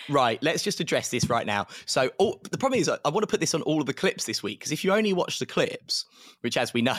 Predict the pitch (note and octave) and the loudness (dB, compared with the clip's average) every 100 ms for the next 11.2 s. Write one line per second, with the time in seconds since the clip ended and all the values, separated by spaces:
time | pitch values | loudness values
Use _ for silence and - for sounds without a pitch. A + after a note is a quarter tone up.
0 | D3 F#2+ A#2 - A#2+ - - A2 - G3+ | -2 -4 -4 -2 -4 -4 -6 -4 -2 0
1 | B2+ B2 - - A2+ B2+ A#2+ A#2+ B2+ G#3 | 0 0 -2 -4 -2 -2 0 -2 -2 -2
2 | - C3+ - - - - - - A#2+ B2 | 0 0 2 0 0 -4 -4 -2 -2 -2
3 | C#3+ C3 G2+ G2 G2+ G2+ G#2 G2+ G2 F#2+ | 0 0 0 -2 -4 -2 -2 -2 -4 -6
4 | - - - F#3+ G3 - D3 D3 C#3+ D#3+ | -8 -14 -10 -8 -8 -2 0 2 2 0
5 | D#3+ D#3 E3 C3+ D#3+ - C3+ D#3+ C#3+ C3 | 2 0 -2 0 0 0 0 2 2 2
6 | - G#2+ G2 - - - - C#3 F3 - | 2 0 -2 -10 -18 -8 -4 0 0 0
7 | B2 - - A#2 - - - - A#2 A2+ | -6 -6 -12 -14 -18 -20 -18 -2 0 2
8 | A2+ - - B2+ - F3 F3 F3 D3 C3 | 0 -2 0 0 2 0 0 0 2 2
9 | A#2 A2 G2+ G#2 G#2 G#2+ - A2 B2 D#3+ | 2 2 0 -4 -10 -10 -4 -2 2 0
10 | E3+ D3 C3 A#2 A2+ - F#3+ D#3 A2 G#2 | 2 2 2 2 0 0 0 0 0 0
11 | G#2 | -2